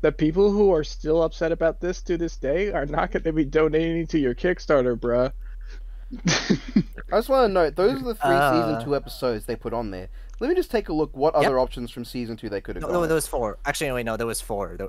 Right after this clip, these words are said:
Speaker 3: there was f-, f-, wait,
Speaker 1: All
Speaker 3: no,
Speaker 1: right,
Speaker 3: wait, yeah.
Speaker 1: all right.
Speaker 3: No, wait, no, there's three, yeah. Terminator, Robocop, uh, Garatov, and
Speaker 2: Let me
Speaker 3: Yakuza.
Speaker 2: just, I'm just gonna look at season
Speaker 1: Okay.
Speaker 2: two's list right now, just see what they are. All right, so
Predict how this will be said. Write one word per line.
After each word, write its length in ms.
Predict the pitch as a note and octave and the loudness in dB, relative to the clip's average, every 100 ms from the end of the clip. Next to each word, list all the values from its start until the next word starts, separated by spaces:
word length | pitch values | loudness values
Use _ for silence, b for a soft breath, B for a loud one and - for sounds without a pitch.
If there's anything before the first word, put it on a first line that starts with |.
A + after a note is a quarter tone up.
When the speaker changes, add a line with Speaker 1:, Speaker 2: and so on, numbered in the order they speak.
| - | -8
Speaker 3:
there 120 | G#2+ | -8
was 220 | G2+ - - | -8 -8 -14
f-, 120 | - - | -14 -14
f-, 260 | - - - - - | -12 -12 -14 -14 -10
wait, 240 | A2+ G#2 G2+ | -6 -6 -2
Speaker 1:
All 100 | - | 4
Speaker 3:
no, 80 | F3+ | 6
Speaker 1:
right, 60 | F3 | 6
Speaker 3:
wait, 80 | F3+ | 6
yeah. 80 | F3+ | 6
Speaker 1:
all 40 | |
right. 100 | E3 - - D#3+ | 4 2 -8 2
Speaker 3:
No, 140 | F3 | 6
wait, 100 | F#3 | 8
no, 140 | F#3 | 6
there's 320 | E3+ E3+ E3+ - | 6 4 4 2
three, 180 | C#3 A2+ | 0 2
yeah. 240 | G#2 F2 - | 2 0 0
Terminator, 360 | C#3+ E3 E3 | 0 2 2
Robocop, 500 | C3+ B2+ B2 A#2+ A2+ - - | 2 -2 -2 -2 -2 -4 -10
uh, 220 | G#2+ G#2 G2 | -8 -6 -4
Garatov, 520 | G#2 G2+ G#2 G2 - | -2 -2 -4 -6 -10
and 140 | G2 | -8
Speaker 2:
Let 80 | F#3 | -4
me 60 | C4 | 0
Speaker 3:
Yakuza. 40 | |
Speaker 2:
just, 160 | B3 - | 0 4
I'm 100 | G#3+ | 4
just 140 | C#4 | 6
gonna 180 | D#4+ C#4+ | 6 6
look 200 | A3+ A3+ | 6 6
at 100 | G3+ | 6
season 280 | F#3 E3 C#3 | 6 4 4
Speaker 1:
Okay. 60 | C3+ | 4
Speaker 2:
two's 220 | F3+ C#3 | 2 2
list 180 | D3+ D3 | 0 2
right 120 | D3 | 0
now, 100 | B2+ | 2
just 180 | D3 - | -2 -2
see 100 | F#3+ | 0
what 180 | D#3+ D3+ | 0 2
they 140 | A#2+ | 0
are. 160 | G#2+ - b b b | 0 -2 b b b
All 100 | - F#3+ | 4 4
right, 140 | D#3+ | 4
so 480 | - G3 F3+ F3 | 2 2 4 2